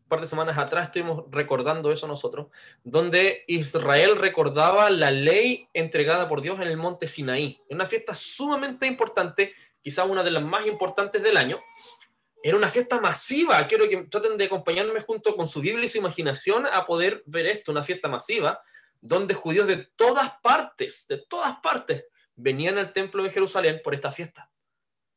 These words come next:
Y recordemos también que ese era el lugar donde los primeros creyentes, los primeros discípulos de Cristo, se reunían. Con esta idea en mente, vamos al texto,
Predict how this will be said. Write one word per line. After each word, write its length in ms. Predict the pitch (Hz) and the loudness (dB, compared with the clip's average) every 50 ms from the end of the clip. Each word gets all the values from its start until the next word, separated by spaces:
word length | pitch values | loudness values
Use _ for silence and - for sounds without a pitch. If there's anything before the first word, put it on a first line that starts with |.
| _ _ _ _ _ _ _ _ _ _ _ _ _ - | _ _ _ _ _ _ _ _ _ _ _ _ _ -6
Y 80 | 165 160 | -2 0
recordemos 460 | 160 170 143 147 135 170 190 196 185 | 2 2 2 2 2 2 0 0 0
también 320 | - 170 160 185 202 196 | -2 0 0 0 -2 0
que 100 | - 185 | 0 -2
ese 300 | 190 185 196 196 196 190 - | -2 0 2 2 2 2 2
era 400 | 175 180 190 190 196 202 202 - - | 2 2 4 4 4 2 0 0 0
el 140 | 156 156 | 0 0
lugar 680 | 165 160 143 131 123 131 147 160 196 190 160 170 185 - | 0 -2 -4 -2 0 2 2 4 4 4 2 0 0 -4
donde 260 | - 147 151 151 147 147 | -6 -6 -4 0 0 0
los 160 | 147 143 - | 0 -2 -6
primeros 400 | - 139 131 135 156 170 175 - - | -6 -4 0 0 0 0 0 -4 -4
creyentes, 880 | 151 139 131 127 151 170 190 185 - 208 208 208 - - - _ _ _ _ _ _ _ _ - | -4 -4 -4 -2 -2 -2 -2 -2 -2 -2 -2 -2 -2 -12 -16 _ _ _ _ _ _ _ _ -14
los 100 | 135 135 | -12 -8
primeros 260 | - 127 143 165 170 | -4 -2 -2 0 -2
discípulos 320 | 156 - 180 165 165 160 143 | -2 -4 -6 -6 -4 -2 -2
de 100 | 135 131 | -2 -2
Cristo, 400 | 151 170 - - 202 190 - - _ - - - _ - | -4 -8 -4 -4 -4 -4 -4 -10 _ -20 -20 -20 _ -10
se 180 | - 151 139 | -4 -2 0
reunían. 460 | 131 143 143 139 151 202 185 - - _ _ _ _ _ _ _ | 2 2 2 2 0 -2 -4 -6 -8 _ _ _ _ _ _ _
Con 220 | - 135 131 147 185 | -6 -4 -4 -2 -4
esta 180 | 202 - 233 | -4 -2 0
idea 260 | 220 208 214 220 220 | 2 4 4 4 4
en 120 | 214 214 220 | 2 0 0
mente, 560 | 226 226 226 202 - - 156 165 - - - _ _ _ _ _ _ _ _ | 0 0 0 0 -4 -4 -4 -4 -4 -6 -16 _ _ _ _ _ _ _ _
vamos 460 | - 123 117 156 180 202 202 196 175 175 | -12 -2 2 2 2 2 2 -2 -4 -4
al 440 | 180 180 180 180 180 165 156 139 | -6 -4 -4 -4 -6 -8 -8 -4
texto, 600 | - 208 208 208 - - - 135 120 - - _ | 0 0 0 0 -2 -6 -6 -6 -6 -6 -8 _